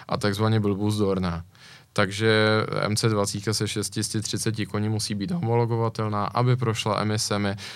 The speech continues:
aby zvládla, když typicky v těch arabských zemích, že jo, oni se, eh, tam majitele ani neobtěžují to chcípat, když jdou na čtyři hodiny do nákupáku, tak aby to auto zvládlo čtyři hodiny vrkat na volnoběh,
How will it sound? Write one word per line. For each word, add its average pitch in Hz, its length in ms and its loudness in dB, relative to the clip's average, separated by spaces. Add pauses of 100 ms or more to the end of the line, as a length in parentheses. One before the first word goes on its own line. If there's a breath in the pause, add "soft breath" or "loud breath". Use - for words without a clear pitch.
(120)
aby 123 260 4
zvládla, 107 640 4
když 101 440 -4
typicky 107 460 -2
v - 40 -12
těch - 220 -4
arabských 98 440 0
zemích, 107 320 0
že 98 60 -4
jo, 98 100 -2
oni 95 180 -4
se, 98 140 -2
eh, 95 640 -6
tam 107 160 2
majitele 101 500 2
ani 101 160 0
neobtěžují 98 720 -2
to 95 120 -6
chcípat, 110 500 0
když 101 340 -2
jdou 104 220 0
na 101 140 0
čtyři 101 240 0
hodiny 101 400 -2
do 98 120 -2
nákupáku, 95 680 0
tak 95 220 -4
aby 101 200 0
to 95 160 0
auto 98 240 0
zvládlo 98 340 0
čtyři 95 260 -4
hodiny 92 340 -4
vrkat 90 340 -6
na 101 80 2
volnoběh, 110 760 2